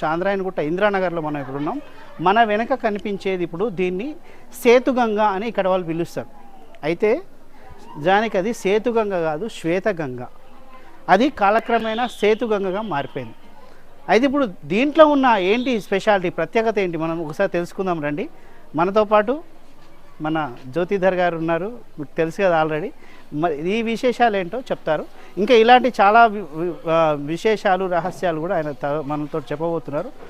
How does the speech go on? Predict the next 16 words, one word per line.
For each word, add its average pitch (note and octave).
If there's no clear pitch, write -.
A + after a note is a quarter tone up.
కాబట్టి G3+
వీడియోను A3
స్కిప్ -
చేయకుండా G#3
చూస్తూనే F#3
ఉండండి, A#2+
ఓకేనా G3+
ఫ్రెండ్స్? -
ఇక F#3+
మనం G#3
ఈ G3
శ్వేతగంగకు G3
సంబంధించిన D#3
వివరాలు D3+
ఏందో E3+
తెలుసుకుందాం. C3+